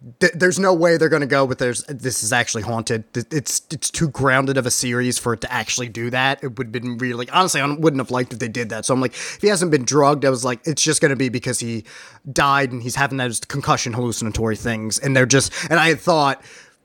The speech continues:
when I still thought it was Faye doing all of it, I thought it's like, okay, it's Faye playing on that 'cause she keeps bringing that up and kinda like, but she knows that if she needles him and says, "Hey, you know,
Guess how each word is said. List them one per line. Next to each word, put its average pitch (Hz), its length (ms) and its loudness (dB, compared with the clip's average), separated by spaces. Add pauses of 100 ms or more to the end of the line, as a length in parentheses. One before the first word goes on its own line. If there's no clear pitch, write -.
(160)
when 175 180 2
I 139 80 2
still 147 220 2
thought 143 180 2
it - 20 -4
was 127 160 -4
Faye 135 240 2
doing 123 240 -2
all 127 220 2
of 113 80 -6
it, 120 80 -4
I 120 80 -2
thought 123 160 0
it's 113 100 -8
like, 120 160 -6
okay, 143 240 4
it's - 160 -6
Faye 139 540 2 (100)
playing 156 320 2
on 117 140 -4
that 107 180 -8
'cause 117 100 -6
she 139 120 2
keeps 147 240 2
bringing 139 300 2
that 123 140 0
up 156 220 4
and 123 120 -4
kinda 123 260 0
like, 120 200 -4 (460)
but 151 100 2
she 170 280 2
knows 170 320 4
that 139 100 0
if - 80 -2
she 135 180 -2
needles 151 440 2
him 127 120 -4
and 120 120 -4
says, 120 180 -4
"Hey, 131 260 2
you 123 140 -4
know, 113 380 -4